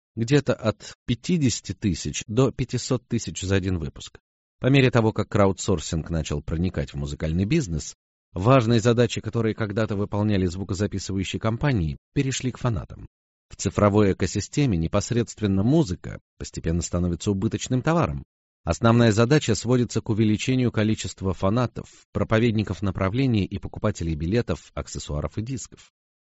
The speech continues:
Большинство перспективных музыкальных групп не рассматривают нелегальный обмен файлами между пользователями как пиратство.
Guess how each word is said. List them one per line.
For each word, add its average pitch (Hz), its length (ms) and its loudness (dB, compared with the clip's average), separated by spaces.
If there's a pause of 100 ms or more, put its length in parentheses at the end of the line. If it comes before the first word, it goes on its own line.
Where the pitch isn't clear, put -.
Большинство 139 600 4
перспективных 117 840 0
музыкальных 110 520 0
групп 139 320 0 (380)
не 170 160 4
рассматривают 76 640 0
нелегальный 82 580 2
обмен 76 280 -2
файлами 104 480 2
между 90 320 0
пользователями 78 640 -4
как - 220 -8
пиратство. 104 600 -4